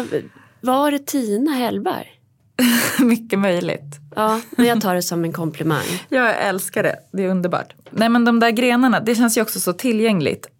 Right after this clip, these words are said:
Speaker 2: Jag måste bara säga dock att vi har ju en allemansrätt i Sverige som tillåter att man plockar blommor och sånt. Det
Speaker 1: Mm.
Speaker 2: gäller inte grenar, utan där måste man ha tillstånd från markägaren.
Speaker 1: Det var politiskt korrekt och, och, och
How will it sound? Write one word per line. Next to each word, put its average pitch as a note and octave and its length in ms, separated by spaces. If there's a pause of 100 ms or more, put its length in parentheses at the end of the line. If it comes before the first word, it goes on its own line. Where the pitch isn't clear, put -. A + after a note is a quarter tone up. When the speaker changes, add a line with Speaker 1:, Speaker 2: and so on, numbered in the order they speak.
Speaker 2:
Jag G#3+ 180
måste A3 220
bara F#3+ 120
säga G3 360
dock E3 380
att - 260 (440)
vi G3 140
har G3 160
ju F3+ 60
en F3+ 100
allemansrätt F3 640
i F#3 40
Sverige E3 360
som D#3 180
tillåter D3 380
att D3 120
man D3 160
plockar D#3 280
blommor D#3 320
och D#3 80
sånt. - 420
Det A#2 120
Speaker 1:
Mm. C3+ 120
Speaker 2:
gäller D#3 320
inte D3+ 420
grenar, D3+ 640 (240)
utan D#3 300
där D#3 120
måste D#3 300
man C#3+ 180
ha C3+ 500 (220)
tillstånd D3 580
från C3+ 640
markägaren. D3+ 720 (840)
Speaker 1:
Det C#4+ 180
var C4+ 160
politiskt G3+ 500
korrekt F3+ 400
och, F3+ 160 (120)
och, F#3+ 640
och G3 100